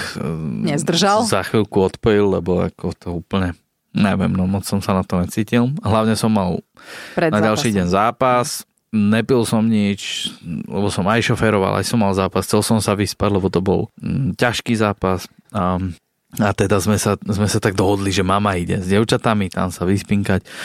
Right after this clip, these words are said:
Speaker 1: a ja pojem teda s Taničkou. Ale o to ani tak nejde, jak o to, že Tanička absolútne nechápala, že prečo, keď,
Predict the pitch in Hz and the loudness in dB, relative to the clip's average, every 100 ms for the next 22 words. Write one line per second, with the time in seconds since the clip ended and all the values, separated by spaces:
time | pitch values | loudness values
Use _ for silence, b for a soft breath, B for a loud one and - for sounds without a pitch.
0 | B B 92 92 104 87 80 82 85 - | B B -2 -2 0 0 0 0 -2 -2
1 | 90 90 92 - 82 - B B B - | 0 0 -2 -2 -2 -4 B B B -2
2 | 113 127 110 165 185 160 156 156 117 110 | 0 2 2 0 2 2 2 0 2 2
3 | 120 131 147 143 110 - 127 127 139 127 | 2 2 2 2 0 0 0 0 0 2
4 | 90 113 117 113 104 120 127 120 120 117 | 2 2 2 2 2 2 2 0 0 0
5 | 107 139 123 117 110 139 123 120 110 104 | 2 0 2 2 2 0 2 2 2 0
6 | 123 139 165 131 135 - 113 | 2 0 2 2 0 2 0